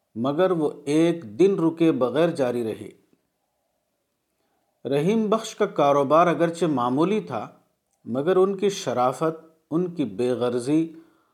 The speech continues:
اور ان کی ایمانداری نے ان کو اپنے ماحول میں اتنی عزت دے رکھی تھی، جیسے کہ وہ کوئی بڑی حیثیت کے آدمی ہوں۔ ان کے پاس سرمایہ بہت کم تھا،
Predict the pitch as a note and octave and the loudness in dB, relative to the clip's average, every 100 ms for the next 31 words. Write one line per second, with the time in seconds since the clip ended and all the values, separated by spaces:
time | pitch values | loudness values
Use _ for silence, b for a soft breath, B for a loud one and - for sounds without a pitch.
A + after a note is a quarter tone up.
0 | B _ B2+ E3 G3+ G3+ A3 G3+ C#3+ C#3+ | B _ -2 0 0 -2 -2 2 2 2
1 | C#3+ C#3 B2+ A#2+ D#3 E3+ C#3+ D#3 - F3+ | 0 0 0 2 2 2 0 -4 -2 -2
2 | F3+ F3 D#3 - D#3 C3+ A#2 A#2 B2 C#3+ | -2 -2 -2 -2 -2 -2 0 -2 0 0
3 | D#3 D#3+ C#3+ - D3 A#2+ A#2+ A2+ E3 D#3+ | 2 0 -2 -4 -4 -2 -2 -2 -2 0
4 | C#3 C3 G#2+ - G3 E3+ B2+ A#2 - _ | 0 0 -2 -4 -4 -4 -6 -8 -14 _
5 | _ _ _ _ _ _ _ _ _ _ | _ _ _ _ _ _ _ _ _ _
6 | _ _ _ _ _ - A2+ D3+ D3+ G#3 | _ _ _ _ _ -14 -2 0 2 2
7 | G#3+ G3 F3+ F3 F3+ F3+ F3 A2+ D3 G3 | 4 2 4 2 2 2 2 -2 0 2
8 | G#3+ D#3+ D3+ - E3+ E3+ C#3 A#2+ G#2+ D3 | 2 2 0 0 -2 0 0 0 -2 -6
9 | C3 - _ _ _ _ _ _ _ _ | -6 -12 _ _ _ _ _ _ _ _
10 | _ _ _ _ _ _ _ _ _ C3+ | _ _ _ _ _ _ _ _ _ -2
11 | D3+ D3+ A#2+ C3+ C3+ C#3 D3 C3 B2 B2 | -2 0 -2 0 0 0 -2 -2 0 0
12 | D#3 C#3 D#3+ F#3 E3+ - A#2+ A2+ A#2+ C#3 | 0 0 -2 -2 -4 -6 -6 -6 -10 -12
13 | - | -14